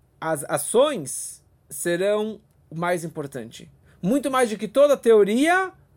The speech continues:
o que vai valer é um ato. Um ato físico no mundo físico. Na Kabbalah,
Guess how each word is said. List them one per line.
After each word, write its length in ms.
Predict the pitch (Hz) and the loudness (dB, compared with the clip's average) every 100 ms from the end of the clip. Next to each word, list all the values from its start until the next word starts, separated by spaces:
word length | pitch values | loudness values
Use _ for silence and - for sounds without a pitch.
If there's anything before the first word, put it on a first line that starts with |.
| - | -8
o 80 | 160 | -6
que 180 | 190 | -4
vai 240 | 175 240 269 | 0 4 4
valer 760 | 214 202 196 254 196 196 - - | 2 0 2 2 2 0 -2 -6
é 140 | 175 | -2
um 140 | 180 175 - | -2 -2 -4
ato. 420 | 151 135 - 107 _ _ | -6 -6 -12 -18 _ _
Um 140 | 139 147 | -6 -4
ato 240 | 151 147 | -4 -6
físico 720 | - - 254 190 185 - 180 - _ _ - | -12 -8 -6 -6 -8 -10 -12 -14 _ _ -8
no 140 | 156 | -4
mundo 420 | 165 180 175 175 - | -2 -2 -4 -6 -10
físico. 640 | - - 165 127 120 - 139 _ - - - - - _ | -20 -10 -8 -8 -12 -16 -20 _ -20 -20 -20 -20 -20 _
Na 180 | - 214 | -4 -2
Kabbalah, 760 | 240 269 214 185 185 196 143 | 0 0 2 4 4 2 0